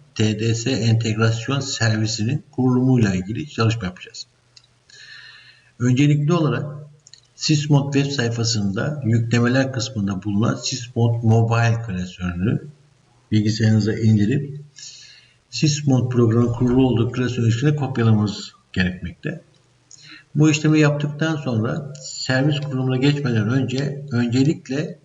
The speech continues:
konfigürasyon ayarlarının yapılması gerekiyor. Bu ayarlar da T D S entegrasyon exe nokta config dosyası, X M L dosyası üzerinden yapılıyor.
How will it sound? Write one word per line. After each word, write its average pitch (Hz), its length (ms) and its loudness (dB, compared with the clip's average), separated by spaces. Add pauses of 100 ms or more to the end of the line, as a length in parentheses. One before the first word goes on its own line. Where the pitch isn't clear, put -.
(1000)
konfigürasyon 135 960 0
ayarlarının 92 480 -2
yapılması 90 520 -6
gerekiyor. 82 560 -6 (1040)
Bu 156 100 4
ayarlar 147 560 4
da 147 180 -4
T 135 240 -2
D 135 140 -2
S 131 140 -4
entegrasyon 127 680 -2
exe 120 340 2
nokta 131 440 0 (120)
config 135 540 -2
dosyası, 104 500 -2
X 113 180 2
M 123 200 0
L 110 40 0
dosyası 98 420 -6
üzerinden 85 460 -8
yapılıyor. 98 480 -10